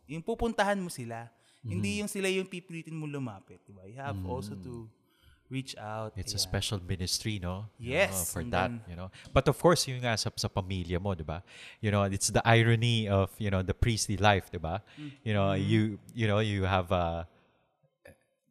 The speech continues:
Speaker 2: you, you belong to a biological family, but of
Speaker 1: Mm-hmm.
Speaker 2: course, uh, sometimes,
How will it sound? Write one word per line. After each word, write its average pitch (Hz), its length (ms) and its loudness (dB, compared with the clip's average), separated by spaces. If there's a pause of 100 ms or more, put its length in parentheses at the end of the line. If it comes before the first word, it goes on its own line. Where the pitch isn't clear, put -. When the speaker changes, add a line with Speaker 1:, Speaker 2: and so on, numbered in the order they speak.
Speaker 2:
you, 101 200 0
you 98 200 2
belong 101 480 4
to 113 140 -2
a 90 460 0
biological 98 720 6
family, 131 580 0 (440)
but 123 140 2
of 143 80 2
Speaker 1:
Mm-hmm. 143 80 -4
Speaker 2:
course, 139 240 6
uh, 87 200 -2
sometimes, 95 580 -2